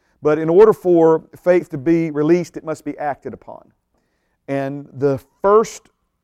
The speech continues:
way we act on faith is by speaking. Um, we s-, we, the Bible says the word of faith which we preach speaks in this way. Not only does it speak, the Bible tells us how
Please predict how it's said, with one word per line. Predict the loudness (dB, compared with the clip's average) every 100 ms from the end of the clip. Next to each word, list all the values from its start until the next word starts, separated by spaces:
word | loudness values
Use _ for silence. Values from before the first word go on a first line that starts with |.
| _ _ _ -2
way | 6 8 6 4
we | -2 -2
act | -2 -2 -4
on | -12
faith | -8 -6 -6 -12 _
is | -16 -12
by | -14
speaking. | -14 -20 -20 _ _ _ _ _ _ _ _ _ -12
Um, | -10 -10 -14
we | -12 -12
s-, | -12 -12
we, | -8 -6 -8 -14 -20 -20
the | -20 -10 -4
Bible | -4 -4
says | -4 -4 -4 -18 _ _
the | -14
word | -4 -2 -2
of |
faith | -4 -4 -6 _ _
which | -18 -14
we | -10 -10 -12 _
preach | -8 -8 -10 _
speaks | -12 -8 -8 -10 -20 _ _ _ -14
in | -10 -6
this | -6 -8
way. | -12 -12 _ _ _ -4
Not | 0
only | 0
does | 2 2 2
it | 0
speak, | -12 -10 -8
the | -4
Bible | -2 -4
tells | -6 -6 -6
us | -8 -12
how | -8 -6 -8